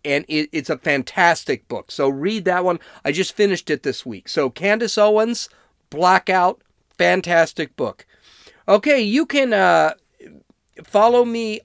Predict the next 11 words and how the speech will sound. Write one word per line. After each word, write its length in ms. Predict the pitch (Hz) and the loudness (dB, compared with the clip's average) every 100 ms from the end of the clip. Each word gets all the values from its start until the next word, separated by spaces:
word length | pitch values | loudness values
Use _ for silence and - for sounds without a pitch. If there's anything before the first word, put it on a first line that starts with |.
| - | -6
on 480 | 180 170 165 160 | -2 0 0 -2
Twitter 440 | 147 - 240 254 269 | -10 0 2 2 0
at 260 | 175 185 214 | -2 -2 0
Runnin' 340 | 196 220 226 | 0 0 -4
Fool, 380 | - 254 277 285 | -4 -6 -6 -4
R 240 | 156 151 | 2 2
U 260 | 160 160 156 | 2 -4 -6
N 240 | 165 151 160 | -2 -4 -4
N 320 | - 160 170 | -4 -4 -4
I 200 | 156 147 151 | -6 -4 -4
N 380 | - 160 196 | -4 -4 -4